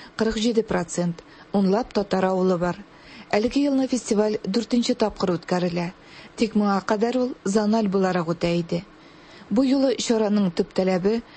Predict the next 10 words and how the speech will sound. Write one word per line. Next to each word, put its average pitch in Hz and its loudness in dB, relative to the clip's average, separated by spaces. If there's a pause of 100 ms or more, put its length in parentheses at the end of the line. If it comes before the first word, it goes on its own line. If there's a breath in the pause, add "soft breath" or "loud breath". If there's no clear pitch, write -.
(220 loud breath)
үзешчән 240 0
артистларның 196 0
яшьләре, 202 0 (300 loud breath)
унбиштән 208 0
алып 233 0
утыз 214 -2
биш 208 0
яшькә 180 -4
кадәр. 170 -2 (720 loud breath)
Оештыручылары 214 0